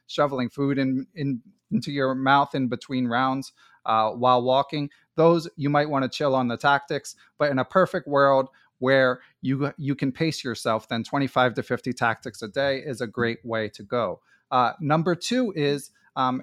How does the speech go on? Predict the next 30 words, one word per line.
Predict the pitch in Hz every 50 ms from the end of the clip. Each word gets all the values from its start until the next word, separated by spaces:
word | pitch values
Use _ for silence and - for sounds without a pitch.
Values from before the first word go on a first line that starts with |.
| -
if | - 156 - 160
you're | 151
preparing | 143 - 160 - - - 180 202 220 226
for | 208 - 196 180 165 156
an | 156
opponent, | 151 143 - - 160 160 165 156 135 117 107 - _ _ _ _ _
focus | - 160 151 151 - 170 151 -
on | - 160 143 143 143
your | 139 135 127
opponent's | 113 - - 170 170 185 196 185 -
weaknesses | - 147 156 151 - - 151 143 - - 151 143 139 123
and | - 151 139 127 127 127
your | 120 120 113 -
own | 135 127 131 131 127
strengths. | 127 - - - 123 117 117 98 - - -
It's | 113 - -
easy | - 165 139 135 156 151
to | 131
get | 127 127 127 123 -
bogged | 131 123 123 120 120
down | - 131 127 127 135 131
worrying | 120 127 127 123 123 120
about | 120 - 127 113 110 107
what | 117 117 135 139 - -
opening | 123 127 123 - 143 139 131 127
they | 127 131
might | 131 127 127 131 127 -
play | - - 135 131 135 139
on | 135 131 135 135 135
you, | 139 143 143 139 143